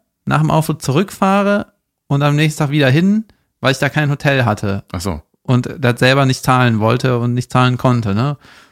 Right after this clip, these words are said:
Speaker 1: Und hat der Sträter das, äh, am ersten Tag natürlich spitz gekriegt, meint er, ähm, „Hier, wie, wie bist du hier?“ Meint, „Ja, mit Karre.“ Und hatte, hab ich, irgendwie kam er da drauf, dass ich, äh, wieder nach Hause fahre, meinte er, „Nee, ist nicht.“ Ne? Ich so, „Wie ist nicht?“ „Ja,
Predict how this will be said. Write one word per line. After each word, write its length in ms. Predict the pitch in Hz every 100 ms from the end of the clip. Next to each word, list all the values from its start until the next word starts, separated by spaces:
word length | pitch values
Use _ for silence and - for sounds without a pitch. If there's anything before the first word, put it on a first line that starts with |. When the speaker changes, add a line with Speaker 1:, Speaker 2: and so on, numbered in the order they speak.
| _ -
Speaker 1:
Und 80 | 131
hat 100 | 127
der 80 |
Sträter 300 | 117 131 143 123
das, 140 | 123 -
äh, 300 | 127 120 120 - _ _ -
am 80 |
ersten 200 | 123 127
Tag 120 | 139 127
natürlich 280 | 117 123
spitz 300 | - 147 -
gekriegt, 340 | - - 202 190 -
meint 320 | 160 135 139
er, 380 | 135 131 127 123
ähm, 340 | 117 120 120 120 _ _ _ _ _ _ _ _ _ -
„Hier, 340 | 117 120 110
wie, 400 | 117 113 107 107
wie 100 | 120
bist 180 | - -
du 40 |
hier?“ 160 | 120 147
Meint, 160 | 131 123
„Ja, 140 | 117
mit 160 | 117 -
Karre.“ 380 | - 143 170 175 _ _ _ _ _ -
Und 120 | 120
hatte, 240 | 127 127
hab 120 | - 123
ich, 80 |
irgendwie 380 | 123 - 143 143
kam 200 | 135 147
er 40 | 139
da 100 | 135
drauf, 280 | 131 139
dass 200 | - 127
ich, 280 | 131 - -
äh, 320 | 120 117 113
wieder 140 | 117 117
nach 120 | 113
Hause 140 | 151
fahre, 180 | 170 151
meinte 180 | 131 127
er, 100 | 110
„Nee, 300 | 110 113 107 - _ -
ist 220 | 127 -
nicht.“ 320 | 92 - - _
Ne? 280 | 131 117 123
Ich 120 | 127 -
so, 100 | 110
„Wie 80 |
ist 200 | 104 110
nicht?“ 180 | 98 -
„Ja, 340 | 117 117 120